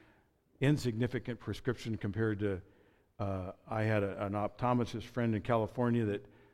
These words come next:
when he saw me and met me for the very first time, he said, uh, he looked across the room, he came running towards me, and he says, "I'm making you my personal project." That's how bad my eyes were. And so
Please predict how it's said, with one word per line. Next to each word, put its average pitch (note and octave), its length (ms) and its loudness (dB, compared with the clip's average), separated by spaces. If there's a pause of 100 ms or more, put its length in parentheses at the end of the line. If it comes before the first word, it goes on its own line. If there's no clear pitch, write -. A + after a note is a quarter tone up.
(140)
when G#2+ 160 -2
he A2 80 0
saw B2 320 0
me B2 200 2
and G#2+ 100 0
met A#2+ 160 0
me A2+ 160 -2
for A2+ 120 -6
the G#2+ 60 -2
very A2+ 260 0
first A2 320 -4
time, A2+ 280 -2
he G#2 80 -2
said, G#2+ 320 -4 (260)
uh, G#2 280 -4 (440)
he A#2+ 140 -4
looked C3 240 0
across B2+ 340 2
the B2+ 80 -4
room, A#2+ 300 2
he A2 60 2
came G#2 260 -2
running B2 320 4
towards A#2+ 280 -2
me, A#2 100 0
and G#2+ 120 0
he - 20 -10
says, A2 280 -4
"I'm B2 200 2
making B2+ 360 0
you A#2+ 160 2
my G2+ 180 0
personal B2 460 -4
project." G#2+ 640 -4 (500)
That's A2+ 160 -2
how A2 140 4
bad G#2 320 4
my G2 200 0
eyes G2+ 280 -2
were. F2+ 260 -10 (640)
And G#2+ 160 -2
so A#2 400 4